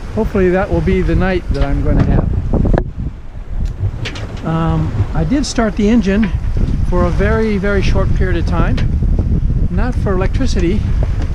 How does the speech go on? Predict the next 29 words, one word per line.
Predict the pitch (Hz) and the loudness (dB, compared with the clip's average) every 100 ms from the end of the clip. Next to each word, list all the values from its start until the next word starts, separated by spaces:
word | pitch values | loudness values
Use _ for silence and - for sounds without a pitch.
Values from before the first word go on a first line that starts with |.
| - - 143 | 0 0 0
but | 185 185 | 0 -2
for | - 190 185 | -4 -4 -2
hot | 214 190 | -4 -4
water. | 214 302 233 - - - - - - - - - | -4 -2 -4 -6 -10 -14 -18 -18 -18 -18 -16 -10
Um, | 156 160 156 151 143 143 143 - - - - - - - - | -6 -2 -2 -2 -4 -4 -8 -12 -16 -16 -16 -16 -18 -16 -8
the | 156 170 | -4 -2
engine | 196 247 - 220 | 0 0 2 2
has | 180 196 196 | 2 2 0
a, | 190 | 2
a | 190 175 - - - | 2 0 0 0 2
cooling, | - - 202 | 0 0 -2
s-, | - - | -2 -2
uh, | 175 160 147 - - - | 0 -2 -2 -2 -2 -2
yeah, | 165 - - | -2 -4 -4
uh, | 123 139 - - - 131 | -4 -6 -10 -10 -8 -6
it's | - | -6
ac-, | 175 208 | -6 -6
it | 151 147 | -8 -4
actually | 165 175 180 160 | -4 -4 -4 -4
is | |
a | 139 | -4
cooling | - 214 196 | -4 -2 -2
circuit | - 156 135 170 - - - - - - - | -2 -6 -4 -6 -6 -6 -8 -8 -8 -8 -4
of | 156 143 - - - - - - - - - - - - - - - - | 0 0 0 0 0 0 0 -2 0 0 2 2 0 0 0 0 0 2
water | 196 196 175 | 0 0 -4
that | 165 | -4
runs | 156 196 185 - | -4 -2 -2 0
through | 247 | 2
it, | 196 | 2